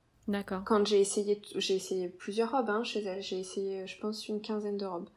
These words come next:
Speaker 2: Mais, euh, elle a pas voulu que je prenne de photos. Et ça, par exemple, c'est un truc que je trouve un peu dommage parce
Speaker 1: Mm.
Speaker 2: que derrière, j'avais besoin de me revoir dedans. Et
Speaker 1: Eh oui.
Speaker 2: du coup, j'ai, j'ai pas pu le faire jusqu'au, jusqu'à mes essayages de retouche, pour le coup.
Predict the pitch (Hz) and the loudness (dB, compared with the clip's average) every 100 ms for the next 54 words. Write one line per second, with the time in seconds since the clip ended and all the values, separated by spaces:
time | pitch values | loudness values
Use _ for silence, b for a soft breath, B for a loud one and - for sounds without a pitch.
0 | B B B B B 208 190 190 185 180 | B B B B B 0 2 2 2 0
1 | 180 180 196 185 202 240 233 240 240 226 | 0 2 4 4 6 4 2 0 0 -2
2 | 220 - 214 202 202 160 - 208 226 220 | -2 0 0 0 -2 -2 0 0 2 2
3 | 220 208 214 220 - 190 180 - 202 - | 2 2 0 -2 -4 -4 -4 -6 -8 -8
4 | 196 - 202 185 185 202 190 196 196 214 | -8 -6 -4 -4 -2 -2 0 2 2 0
5 | - 208 208 196 196 180 180 185 b b | 0 0 2 -2 -2 -2 -4 -6 b b
6 | b b _ 202 190 190 202 214 214 190 | b b _ -2 0 4 4 6 4 2
7 | 185 185 190 208 208 202 185 180 185 196 | 0 -2 2 4 4 2 0 -2 -2 0
8 | 208 208 202 196 247 - - _ _ - | 2 2 2 2 2 0 -14 _ _ -6
9 | 196 185 202 190 185 185 - 220 214 185 | -4 0 2 2 0 -4 -6 -4 -2 -2
10 | 175 175 - 175 185 - 202 190 208 233 | -2 -2 -4 -2 -2 2 2 4 2 2
11 | 208 202 - - 190 180 175 175 220 - | 0 -2 -4 0 2 2 0 -2 -4 -2
12 | 208 180 175 - 185 226 220 220 226 190 | -2 -2 -4 -2 -2 0 2 0 0 -6
13 | - - 175 170 | -6 -2 -2 -2